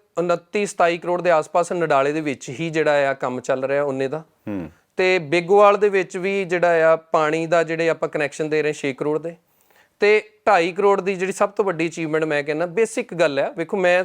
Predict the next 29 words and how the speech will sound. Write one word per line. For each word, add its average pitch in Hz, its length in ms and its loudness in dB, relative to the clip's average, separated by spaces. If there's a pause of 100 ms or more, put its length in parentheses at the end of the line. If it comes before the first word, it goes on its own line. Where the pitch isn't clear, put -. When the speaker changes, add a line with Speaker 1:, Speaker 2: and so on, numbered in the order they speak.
Speaker 1:
ਮਨ 160 200 -2
'ਚ 156 60 -14
ਇਹ 190 80 -2
ਸੋਚਦਾ 175 320 -2
ਕਿ 196 100 0
ਆਪਾਂ 170 160 -2
ਬੜੇ 170 180 0
ਫਾਰਵਰਡ 156 440 0
ਆ, 196 240 -8
ਬੇਸਿਕ 208 340 -2
ਕੰਮ 233 180 2
ਮੈਂ 208 160 4
ਪੂਰੇ 226 240 2
ਕਰ 214 180 2
ਰਿਹਾ 175 200 0
Speaker 2:
ਹੂੰ। 113 380 -14 (440)
Speaker 1:
ਕਿ 226 80 -4
ਫਾਇਰ 220 360 6
ਬ੍ਰਿਗੇਡ 202 380 2
ਦੀਆਂ 196 220 0
ਗੱਡੀਆਂ 170 460 0
ਅਸੀਂ 170 160 -8
ਢਾਈ 165 220 2
ਕਰੋੜ 147 240 -2
ਦੀਆਂ 156 200 0
ਉਹ 156 240 -2
ਦਿੱਤੀਆਂ 160 340 -4
ਭਲੱਥ 160 300 -6
ਨੂੰ, 147 160 -10